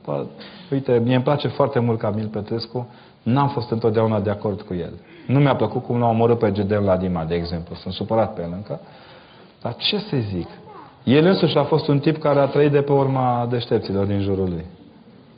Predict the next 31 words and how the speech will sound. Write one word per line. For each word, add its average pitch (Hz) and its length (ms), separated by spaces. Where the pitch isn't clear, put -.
Nu, 190 200
nu 160 120
am 143 160
părere. 104 280
Ce, 123 240
mă 127 100
revin, 143 260
ia 117 140
să 113 100
mai 110 140
zicem, 107 340
poate 101 200
e - 20
deșteaptă 139 480
fraza 127 280
și 98 120
nu 110 60
m-am 107 120
prins. 104 160
„Dacă 95 240
cei 127 240
proști 120 420
n-ar 107 120
exista, 92 400
atunci 110 260
cei 107 160
deștepți 104 480
n-ar 107 100
avea 98 200
ce 95 160
mânca.” 92 360